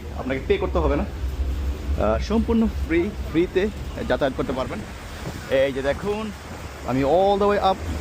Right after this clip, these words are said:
থার্ড ফ্লোরের মধ্যে আছি। তো প্রত্যে-, এই প্রত্যেকটা ফেরিতে তিনটা ফ্লোর থাকে। এই যে দেখুন, অনেক সুন্দর পাখিরা, এই যে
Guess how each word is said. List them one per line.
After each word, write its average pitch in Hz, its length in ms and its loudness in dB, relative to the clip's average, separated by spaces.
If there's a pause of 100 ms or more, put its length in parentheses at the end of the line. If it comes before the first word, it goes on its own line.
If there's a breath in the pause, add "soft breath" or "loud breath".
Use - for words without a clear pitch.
থার্ড 190 220 6
ফ্লোরের 196 220 4
মধ্যে 185 200 2
আছি। 180 200 -2 (840)
তো 135 120 0
প্রত্যে-, 180 300 -2
এই 175 100 6 (260)
প্রত্যেকটা - 300 0
ফেরিতে 196 380 4 (560)
তিনটা 226 240 4
ফ্লোর 185 220 2
থাকে। 165 180 2 (100)
এই 131 80 2
যে 147 80 4
দেখুন, 156 180 2
অনেক 196 240 2
সুন্দর 190 220 2 (440)
পাখিরা, 196 340 4
এই 170 100 4
যে 226 100 2